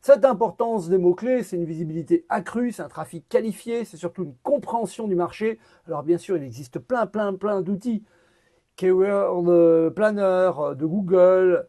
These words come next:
S M O H, Ahrefs, Answers the Public, et cetera, et cetera, et cetera. Vous pouvez également analyser la concurrence, regarder ce que font,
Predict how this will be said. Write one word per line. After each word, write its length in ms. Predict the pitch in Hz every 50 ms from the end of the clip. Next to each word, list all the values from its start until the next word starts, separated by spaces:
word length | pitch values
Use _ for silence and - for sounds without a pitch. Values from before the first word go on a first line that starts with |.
| _
S 180 | - - - -
M 100 | 180 185
O 80 | 208 226
H, 280 | 233 220 208 - - 160
Ahrefs, 600 | 160 180 190 190 - - 226 220 226 202 - -
Answers 360 | 180 175 170 - 196 185 156
the 60 | 202
Public, 640 | 190 190 247 254 233 233 277 269 262 247 202 - 214 175 - -
et 100 | 233 220
cetera, 440 | - - 214 180 - 208 196 - 208
et 60 | 196 -
cetera, 400 | - 202 180 - 202 190 180 180
et 60 | 180
cetera. 500 | - 202 196 196 214 214 233 247 226 - - _ _ _ _ _
Vous 80 | _ 185
pouvez 300 | 165 - 190 185 165 190
également 380 | 185 147 175 170 175 175 175 165
analyser 380 | 156 151 151 165 175 156 175
la 120 | 190 196 196
concurrence, 580 | 202 240 226 - - 262 254 262 262 226 -
regarder 440 | - - 175 - 180 175 175 190 185
ce 80 | 175 -
que 100 | 185 180
font, 320 | 180 - 214 208 196 -